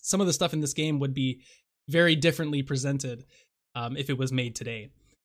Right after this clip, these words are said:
So yeah, I mean, I, I don't wanna talk about it too much more because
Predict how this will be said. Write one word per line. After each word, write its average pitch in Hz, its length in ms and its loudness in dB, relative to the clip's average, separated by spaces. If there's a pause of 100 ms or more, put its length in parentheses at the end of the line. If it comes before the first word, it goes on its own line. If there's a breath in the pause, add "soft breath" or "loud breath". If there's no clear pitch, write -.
(160)
So 113 300 -6 (460)
yeah, 123 180 -2 (140)
I 147 60 -2
mean, 170 100 2
I, 160 60 4 (140)
I 170 100 2
don't 175 80 2
wanna 165 180 2
talk 139 240 -4
about 147 140 -4
it 139 60 -8
too 151 100 -2
much 143 180 -4
more 135 180 0
because 127 440 -8